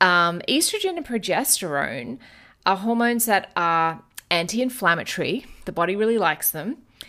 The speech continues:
And they're also metabolism stimulating. And so as these hormones drop away in perimenopause, then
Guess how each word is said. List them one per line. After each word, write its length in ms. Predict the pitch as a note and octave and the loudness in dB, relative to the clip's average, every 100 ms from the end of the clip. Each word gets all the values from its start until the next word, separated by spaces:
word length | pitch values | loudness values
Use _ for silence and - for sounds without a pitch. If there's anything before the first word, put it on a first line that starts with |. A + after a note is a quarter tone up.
| - - - | -20 -20 0
And 480 | - F3+ F3+ F3+ F3+ | 6 8 8 4 0
they're 340 | F#3 F3 E3+ - | 2 4 4 2
also 260 | F#3 - F#3+ | -2 0 -2
metabolism 1120 | F3+ - F3+ E3+ F3 E3 D#3+ D#3+ D3 C#3+ E3 - | -4 -4 -2 0 2 2 0 -4 -8 -12 -16 -8
stimulating. 1040 | - - - E4+ E4 F#3+ - - - - - _ _ - - - | 0 0 2 2 2 0 0 -4 -8 -12 -20 _ _ -20 -20 -8
And 160 | F#3 F3+ | -2 0
so 400 | - F#3+ F3+ F3+ | 2 4 6 4
as 240 | - F#3 F#3 | 2 0 0
these 300 | F3 E3 - | -2 -2 -4
hormones 680 | - - F#3+ F3 E3+ E3 - | -8 -6 -2 0 -2 -2 -2
drop 240 | E3+ D#3+ | -2 -4
away 760 | D#3+ A#3+ D4 F3 A2 B2+ D4 - - - | -4 2 4 4 2 -4 -6 -10 -20 -16
in 180 | - F3 | -8 -8
perimenopause, 1000 | - F3 E3+ E3+ E3+ - D#3+ C#3 D#3 - | -6 -6 -2 -2 -4 -4 -2 -2 -4 -4
then 600 | F3 E3+ E3 E3 E3+ | -2 0 0 -2 -6